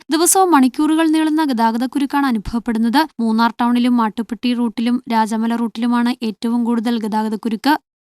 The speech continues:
ടൗണിലെ ഗതാഗതക്കുരുക്കിൽ കുടുങ്ങിക്കിടക്കുന്ന നിരവധി സഞ്ചാരികളാണ് മറയൂരിലേക്ക് അടക്കമുള്ള യാത്ര അവസാനിപ്പിച്ച് മറ്റു മേഖലകളിലേക്ക് പോകുന്നത്. കൊച്ചുകുട്ടികളും സ്ത്രീകളും അടക്കം ഗതാഗതക്കുരുക്കിൽപ്പെടുന്നതോടെ പ്രാഥമിക ആവശ്യങ്ങൾ പോലും നിറവേറ്റാൻ കഴിയാതെ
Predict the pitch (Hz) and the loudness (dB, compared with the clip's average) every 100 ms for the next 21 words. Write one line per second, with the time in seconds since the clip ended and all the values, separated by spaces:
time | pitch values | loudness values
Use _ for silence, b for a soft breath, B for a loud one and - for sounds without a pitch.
0 | 330 339 359 381 269 254 254 285 269 311 | 2 4 6 4 4 4 4 0 0 0
1 | 311 320 285 233 226 254 277 262 277 285 | 0 -2 -2 0 0 -2 -4 -2 0 2
2 | 233 226 208 262 262 247 262 262 262 262 | 0 -2 -2 -2 0 0 0 2 2 2
3 | 269 240 226 226 233 233 247 247 226 - | 0 0 -2 0 0 0 -2 -2 -4 -2
4 | 247 254 254 240 214 240 233 - 240 220 | 0 2 2 0 0 -2 -4 -2 -2 -2
5 | 226 - 247 233 208 247 233 220 - 233 | -4 -2 -2 -2 -2 -2 -2 -2 -4 -2
6 | 233 240 254 214 220 220 226 285 - - | 0 0 -2 -4 -2 -2 2 0 0 -2
7 | 226 - 240 226 240 240 240 - 220 220 | -2 0 -2 -2 0 0 0 -4 -4 -2
8 | 220 233 233 226 240 247 226 220 220 220 | 0 0 -2 -2 -2 -2 -2 0 0 0
9 | 233 247 220 - 240 240 226 233 233 233 | -2 -2 -2 -2 -4 -2 -2 0 0 2
10 | 247 - 226 214 202 220 240 233 226 - | 0 0 0 0 0 0 2 2 0 -2
11 | 240 240 - 240 240 226 220 226 233 226 | 0 -2 0 0 0 0 -2 -4 -2 -2
12 | 226 220 233 233 247 | -2 -2 0 0 -2